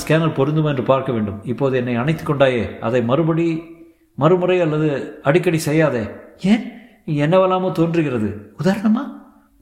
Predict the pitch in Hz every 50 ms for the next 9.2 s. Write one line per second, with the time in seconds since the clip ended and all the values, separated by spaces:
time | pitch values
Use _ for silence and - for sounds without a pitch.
0 | _ _ _ _ _ - 131 123 165 208 214 208 - 190 180 165 160 160 151 147
1 | 143 131 127 110 95 95 - 104 131 151 175 180 185 185 180 170 180 185 180 156
2 | 135 135 147 185 175 - 190 180 170 160 151 - 147 - - 180 165 - - 135
3 | 139 160 180 175 165 156 147 143 - 151 139 123 117 117 104 85 - 120 127 127
4 | - 175 180 170 156 - - - - 135 156 147 160 160 165 170 156 151 160 175
5 | 160 - - 107 - - - - - _ - 113 120 127 131 127 120 101 113 123
6 | 117 113 110 113 107 - 117 92 80 - 85 - - - - - - - - -
7 | - - - - - - - 113 107 135 127 123 113 107 104 101 95 95 98 104
8 | 98 110 131 135 139 113 104 98 113 117 135 135 123 110 107 104 98 - 113 98
9 | - - - -